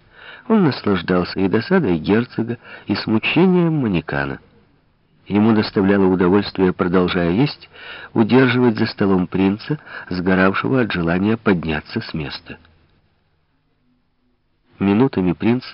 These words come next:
раскаивался, что дал де Лорену власть над собой, избавлявшую того от всяких стеснений этикета. Время от времени принц возводил глаза к небу,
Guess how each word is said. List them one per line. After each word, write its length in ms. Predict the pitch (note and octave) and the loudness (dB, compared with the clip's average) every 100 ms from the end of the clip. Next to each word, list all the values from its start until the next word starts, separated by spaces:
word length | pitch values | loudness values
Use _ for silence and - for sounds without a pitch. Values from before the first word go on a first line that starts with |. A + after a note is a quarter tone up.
| _ - | _ -6
раскаивался, 800 | B2+ - - E2+ D#2+ D2+ - E2+ | -6 -4 -4 -2 0 -2 -4 -6
что 280 | - - E2 | -4 -4 0
дал 320 | F2+ F2 E2 | 2 2 0
де 140 | E2 | -2
Лорену 420 | E2 E2 G#2 A#2 - - - | 0 0 0 -2 -4 -14 -12
власть 600 | - F#2+ F#2+ D#2+ - - - | -4 0 0 -2 -10 -16 -8
над 180 | F2 - | -8 -6
собой, 380 | - D2+ G#2+ C#3 - - - - | -6 -2 -2 -2 -8 -20 -20 -4
избавлявшую 840 | G2 F#2 G2 G2 B2 B2 - A2 | -2 0 2 2 2 0 0 -2
того 300 | - G#2 B2 - - - - | 0 0 0 -2 -14 -10 -6
от 140 | - | -6
всяких 520 | - - B2 - A#2+ - | -4 -2 -2 -2 -4 -6
стеснений 840 | - - - G#2 G#2 G2+ G2+ - - | -12 -10 -8 -4 -2 0 -2 -4 -6
этикета. 600 | G2 G#2+ - C2 - - _ _ _ _ _ _ _ _ | -4 -6 -8 -12 -12 -14 _ _ _ _ _ _ _ _
Время 340 | - C3 D#3+ F#2+ | 0 2 4 2
от 100 | - | 0
времени 400 | F2 F#2 F#2+ G#2 - - - | 0 2 0 -2 -10 -20 -4
принц 280 | G#2+ D3 D#3+ - - | 0 2 0 -6 -8
возводил 500 | G2+ G#2+ G#2 G#2+ B2+ | -2 0 2 2 2
глаза 340 | G#2+ G2 G2+ A2+ | 2 2 2 -2
к 100 | F2+ | 0
небу, 340 | F2+ F2+ | 0 0